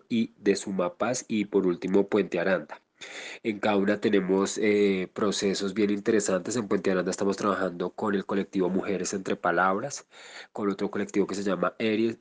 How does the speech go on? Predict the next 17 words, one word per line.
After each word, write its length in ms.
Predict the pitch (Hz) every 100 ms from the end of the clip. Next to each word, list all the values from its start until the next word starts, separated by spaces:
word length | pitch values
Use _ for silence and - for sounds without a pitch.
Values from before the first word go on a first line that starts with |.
| _
Héroes 420 | 113 110 110 113
Invisibles 720 | 120 117 104 120 113 110 117 -
y 160 | 131
con 220 | 127 113 107
Terrazas 600 | 104 98 92 95 92 98
Verdes, 420 | 110 98 110 -
que 80 | 101
tienen 240 | 98 92
un 80 | 95
proceso 480 | 107 98 101 107 101
de 240 | 101 101
graffiti 560 | 98 92 - 95 - 107
y 40 |
bi-, 180 | 101 101
y 160 | 113 101
bioarte 720 | 98 92 87 85 - - 92 -
efímero. 680 | 98 - 117 95 87 80